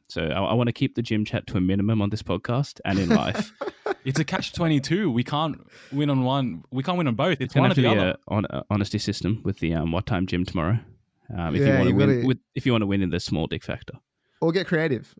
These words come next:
Speaker 2: Or get creative, you know. I, I've actually thought of a way. I won't disclose it on, on the podcast at the moment, but I've thought of a way to, uh, keep tabs on, on how, uh, how many times I go to the gym. But you're right, Sen. It's, um, you know, either, either choose one or the other. Do you wanna win in the what time gym or do you wanna win in the small dick category? It's up to you.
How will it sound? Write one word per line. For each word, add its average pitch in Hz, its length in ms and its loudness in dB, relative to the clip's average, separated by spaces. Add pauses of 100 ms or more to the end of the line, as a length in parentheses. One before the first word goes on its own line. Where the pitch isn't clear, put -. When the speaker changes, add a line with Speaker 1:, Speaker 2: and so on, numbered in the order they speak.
Speaker 2:
Or 131 80 -6
get 151 100 -6
creative, 139 300 0
you 113 60 -2
know. 113 100 0
I, 135 420 2
I've 170 80 2
actually 185 240 0
thought 160 160 2
of 139 60 0
a 139 40 2
way. 135 260 2
I 127 100 -2
won't 143 180 2
disclose 123 340 -2
it 117 60 -2
on, 113 120 -2 (140)
on 120 80 -2
the 110 60 -4
podcast 120 360 -6
at 120 40 -4
the 113 80 -4
moment, 120 300 0
but 117 40 0
I've 123 80 -2
thought 190 220 2
of 123 60 2
a 117 40 0
way 117 160 2
to, 117 140 2
uh, 110 200 2 (420)
keep 139 180 0
tabs 139 320 0
on, 127 240 0 (500)
on 131 140 2
how, 139 240 4
uh, 123 160 2
how 127 100 2
many 127 140 0
times 123 160 2
I 127 40 2
go 120 60 4
to 117 80 4
the 117 60 2
gym. 127 260 2
But 120 140 0
you're 123 120 2
right, 123 160 0
Sen. 139 300 -4 (100)
It's, - 160 -10
um, 107 400 -2
you 120 140 -6
know, 113 240 -2
either, 120 240 0
either 131 140 0
choose 147 260 0
one 139 140 2
or - 20 0
the 123 140 2
other. 127 180 2
Do 117 120 -4
you 120 60 4
wanna 131 140 4
win 135 240 2
in 123 160 -2
the 123 320 2 (380)
what 127 160 0
time 139 160 2
gym 151 240 2
or 147 80 2
do 131 60 0
you 135 60 4
wanna 131 140 2
win 131 300 2
in 123 80 -2
the 120 80 0
small 127 220 0
dick 135 160 -2
category? 110 360 -4
It's 135 140 -10
up 120 100 -4
to 123 100 0
you. 120 160 2